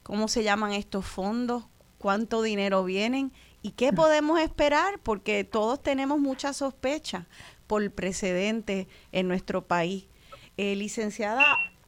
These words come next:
Adi Martínez, ¿qué te parece, Adi, si arrancas tú y nos das un, una vista panorámica?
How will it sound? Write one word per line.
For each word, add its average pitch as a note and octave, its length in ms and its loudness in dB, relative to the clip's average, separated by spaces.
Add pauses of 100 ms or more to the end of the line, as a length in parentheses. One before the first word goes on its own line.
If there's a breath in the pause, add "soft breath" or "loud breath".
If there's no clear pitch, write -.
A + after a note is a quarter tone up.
(160)
Adi A#3 300 0
Martínez, F#3 680 -2
¿qué A3+ 140 -4
te D4+ 100 -2
parece, D#4+ 460 0
Adi, C#4 280 0
si G#3+ 320 -2 (600 soft breath)
arrancas A3 640 -4
tú A#3+ 260 -4
y A3+ 60 -4
nos G#3 200 -4
das G3 180 -2
un, A3+ 340 -6 (360)
una G#3+ 240 -2
vista A3+ 380 -6
panorámica? F3 720 -2